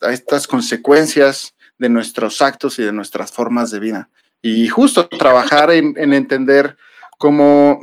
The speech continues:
cómo disminuir el impacto de nuestras actividades y al mismo tiempo protegerlas. No tienen que estar peleadas unas de las otras.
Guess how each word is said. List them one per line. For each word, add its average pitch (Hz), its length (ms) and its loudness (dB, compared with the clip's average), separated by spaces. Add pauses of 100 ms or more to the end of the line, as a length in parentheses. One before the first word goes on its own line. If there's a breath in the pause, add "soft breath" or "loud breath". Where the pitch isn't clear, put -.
(140)
cómo 156 960 0
disminuir 160 840 0
el 233 120 2
impacto 156 460 -6
de 147 40 -4
nuestras 131 400 -10
actividades 139 720 -2
y 143 40 0
al 123 80 -2
mismo 131 280 -6
tiempo 139 360 -6
protegerlas. 117 680 -4
No 131 200 -2
tienen 156 240 -4
que - 60 -12
estar 127 240 -4
peleadas 117 500 -2
unas 120 180 -8
de 117 80 -8
las 107 160 -6
otras. - 300 -6